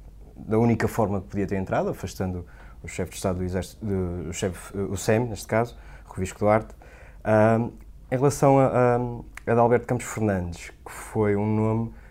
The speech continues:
que, quando entrou no governo, motivava muita expectativa do setor, era uma pessoa muito respeitada por médicos, enfermeiros e, e profissionais do,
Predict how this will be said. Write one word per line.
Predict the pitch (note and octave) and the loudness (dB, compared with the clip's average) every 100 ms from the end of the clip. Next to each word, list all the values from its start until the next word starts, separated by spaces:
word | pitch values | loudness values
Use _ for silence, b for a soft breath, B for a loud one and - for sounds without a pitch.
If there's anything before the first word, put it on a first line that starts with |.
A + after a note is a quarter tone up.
| b b b - | b b b -10
que, | G#2+ | -6
quando | - A#2+ A2+ | 2 4 4
entrou | G#2+ G#2 | 2 0
no | G#2 | -4
governo, | G2 G#2 G2 G#2 G#2 | -2 -2 -2 -4 -6
motivava | G2+ A2+ A2 G#2+ G2+ | -4 -2 0 2 2
muita | G#2 G#2 | 0 -2
expectativa | - A2 G2 G#2 G2 | -4 -6 -4 -4 -4
do | F#2+ | -4
setor, | - F#2+ F#2 F#2 - b b | -4 -6 -6 -8 -10 b b
era | F#2+ | -8
uma | F#2+ | -8
pessoa | F#2 G2+ | -6 -4
muito | G2+ F#2+ | -4 -6
respeitada | - G2 F#2 F2+ E2+ - - | -8 -6 -4 -4 -6 -14 -16
por | - | -10
médicos, | F#2 F2+ G2+ G#2 - | -6 -4 -2 -2 -6
enfermeiros | F2+ - F2 F#2+ F#2+ | -8 -8 -6 -4 -4
e, | F2 | -6
e | F2 E2+ | -10 -12
profissionais | - F2+ - F2 E2+ | -14 -14 -10 -10 -8
do, | F2+ F2+ | -8 -10